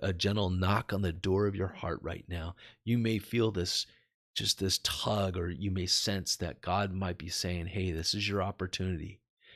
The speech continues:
Don't harden your heart." It says in the Bible that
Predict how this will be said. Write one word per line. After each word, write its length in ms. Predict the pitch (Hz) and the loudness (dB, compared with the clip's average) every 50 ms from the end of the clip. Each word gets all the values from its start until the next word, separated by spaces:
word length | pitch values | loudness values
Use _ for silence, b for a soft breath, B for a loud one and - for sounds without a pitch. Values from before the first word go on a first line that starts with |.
| B B B B _ _ _ _ | B B B B _ _ _ _
Don't 260 | - 107 98 101 - | 0 2 2 2 2
harden 260 | 104 127 117 120 113 120 | 2 2 2 2 2 2
your 140 | 113 104 | 0 0
heart." 480 | 95 104 98 95 117 - - - - - - _ _ _ _ _ _ _ _ _ _ _ _ _ _ _ _ | 2 2 2 2 2 -2 -6 -8 -10 -10 -10 _ _ _ _ _ _ _ _ _ _ _ _ _ _ _ _
It 180 | - 92 - - | -6 -4 -2 0
says 220 | - 101 104 101 | 2 4 4 4
in 60 | 101 | 2
the 60 | 110 101 | 0 2
Bible 380 | 90 101 101 104 101 95 92 | 4 4 4 4 4 2 2
that 220 | 92 87 85 82 | 2 0 -2 -2